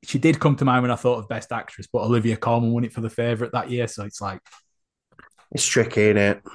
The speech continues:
Speaker 1: Yeah, I did. You know, you, you can't really say that, uh, that you couldn't say no.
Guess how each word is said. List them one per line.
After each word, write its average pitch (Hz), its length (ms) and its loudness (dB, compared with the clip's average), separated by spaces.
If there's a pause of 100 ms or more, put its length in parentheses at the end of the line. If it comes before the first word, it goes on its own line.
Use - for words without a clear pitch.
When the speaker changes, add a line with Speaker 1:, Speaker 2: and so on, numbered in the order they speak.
(260)
Speaker 1:
Yeah, 139 160 4
I 143 80 4
did. 151 220 2
You 139 140 4
know, 107 40 0
you, 117 200 -2
you 143 100 0
can't 127 220 2
really 113 200 0
say 101 320 -10 (400)
that, 110 80 -6
uh, 92 220 -10 (720)
that 117 100 -4
you 107 80 -6
couldn't 104 180 -6
say 101 140 -8
no. 98 160 -8